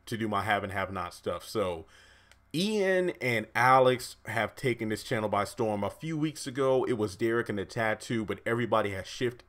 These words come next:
gears to Ian and, um, Jennifer. But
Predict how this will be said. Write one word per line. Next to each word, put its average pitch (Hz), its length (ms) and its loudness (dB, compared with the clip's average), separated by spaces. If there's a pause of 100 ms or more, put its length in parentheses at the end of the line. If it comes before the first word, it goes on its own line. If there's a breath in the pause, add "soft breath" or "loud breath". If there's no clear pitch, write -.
gears 95 540 -4 (300 soft breath)
to 120 200 0 (100)
Ian 107 360 0
and, 98 200 -4 (120)
um, 90 340 -4 (160)
Jennifer. 110 540 -2 (100)
But 104 240 2